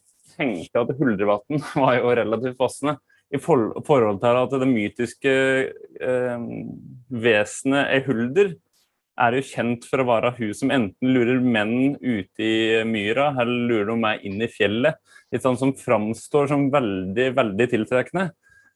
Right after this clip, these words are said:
Og jeg tenker jo at, eh, vattnet hun har å tilby han karen som lurer han uti, det er ikke helt vanlig myrvatten.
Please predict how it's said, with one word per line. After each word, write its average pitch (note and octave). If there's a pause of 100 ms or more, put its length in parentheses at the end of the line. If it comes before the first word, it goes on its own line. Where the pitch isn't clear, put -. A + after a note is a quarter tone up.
(320)
Og -
jeg D3+
tenker C#3
jo D3+ (120)
at, C#3+ (200)
eh, C#3+ (120)
vattnet C#3+
hun D3
har B2
å D#3
tilby A#2+
han C3+
karen A#2+
som D3
lurer B2
han C#3+
uti, D#3
det C3
er G#2
ikke C#3+
helt C3+
vanlig A2
myrvatten. C3+